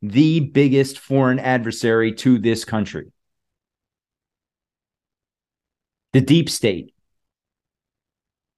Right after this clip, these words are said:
the shadow government, the real people that control and make decisions here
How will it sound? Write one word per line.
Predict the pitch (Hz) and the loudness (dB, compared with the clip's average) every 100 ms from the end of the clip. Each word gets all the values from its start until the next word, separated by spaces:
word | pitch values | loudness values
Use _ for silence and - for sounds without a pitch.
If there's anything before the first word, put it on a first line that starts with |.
| _ _ _ | _ _ _
the | - | -2
shadow | - 165 156 147 123 | 0 2 2 4 2
government, | 104 82 82 76 69 _ _ _ _ _ _ _ _ _ _ _ _ _ _ 147 | 2 -2 -6 -10 -16 _ _ _ _ _ _ _ _ _ _ _ _ _ _ 0
the | |
real | 131 113 147 151 139 131 131 - _ _ _ _ | 2 4 4 6 6 6 2 -6 _ _ _ _
people | - 123 110 107 101 | 0 0 2 0 2
that | 104 104 - - | 0 0 -6 -2
control | 120 104 113 104 90 95 | -2 -2 -2 0 0 -2
and | 110 101 | -2 -2
make | 95 90 - | -2 -4 -8
decisions | 92 98 87 90 80 - | -6 -4 -2 -4 -6 -8
here | 73 65 | -10 -12